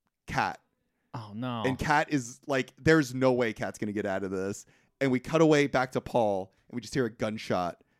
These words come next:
Speaker 1: And Paul's just like, "What the fuck?" And Kat comes running out of the woods.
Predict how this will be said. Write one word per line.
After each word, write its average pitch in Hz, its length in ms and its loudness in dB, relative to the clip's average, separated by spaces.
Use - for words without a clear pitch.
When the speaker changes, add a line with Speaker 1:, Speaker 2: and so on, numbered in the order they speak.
Speaker 1:
And - 80 -14
Paul's 113 240 -4
just 110 120 -12
like, 101 140 -4
"What 98 320 -10
the 90 160 -6
fuck?" - 460 -6
And 120 160 -12
Kat 170 260 -2
comes 143 240 -8
running 147 300 -2
out 151 180 2
of 147 80 2
the 131 80 0
woods. 113 480 -2